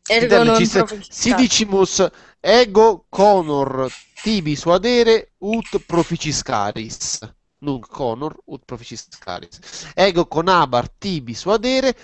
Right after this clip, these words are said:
Speaker 2: ut proficisceris. Pre-, presens, presens, presens indicativum, presens conjunctivum,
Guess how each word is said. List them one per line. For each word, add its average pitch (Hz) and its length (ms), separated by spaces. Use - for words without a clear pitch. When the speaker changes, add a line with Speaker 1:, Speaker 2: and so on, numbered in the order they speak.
Speaker 2:
ut 254 340
proficisceris. 180 1200
Pre-, 175 560
presens, 165 640
presens, 180 580
presens 127 380
indicativum, 117 880
presens 127 400
conjunctivum, 139 680